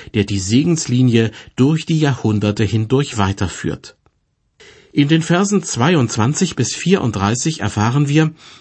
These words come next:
dass sich Abraham im Land der Philister niederlässt, einem Teil des Landes Kanaan. Noch immer kann keine Rede davon sein, dass Abraham das Land für seine Nachkommen in Besitz nimmt.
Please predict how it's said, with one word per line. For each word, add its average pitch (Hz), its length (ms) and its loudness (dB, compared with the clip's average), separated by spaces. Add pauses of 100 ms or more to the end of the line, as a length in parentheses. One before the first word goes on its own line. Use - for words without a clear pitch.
(100)
dass 120 160 -2
sich 135 220 -6
Abraham 123 520 0
im 120 140 0
Land 104 460 -2
der 117 80 0
Philister 127 540 -2
niederlässt, 98 680 -4 (280)
einem 113 340 -2
Teil 131 400 2
des 95 220 -4
Landes 98 400 -4
Kanaan. 98 680 -4 (680)
Noch 117 160 -2
immer 139 320 2
kann 113 220 -2
keine 165 400 0
Rede 143 280 2
davon 123 420 0
sein, 127 300 2 (260)
dass - 160 -2
Abraham 123 540 2
das 113 220 0
Land 113 240 0
für 117 160 0
seine 101 280 2
Nachkommen 107 720 0 (220)
in 117 240 2
Besitz 123 560 0
nimmt. - 360 -4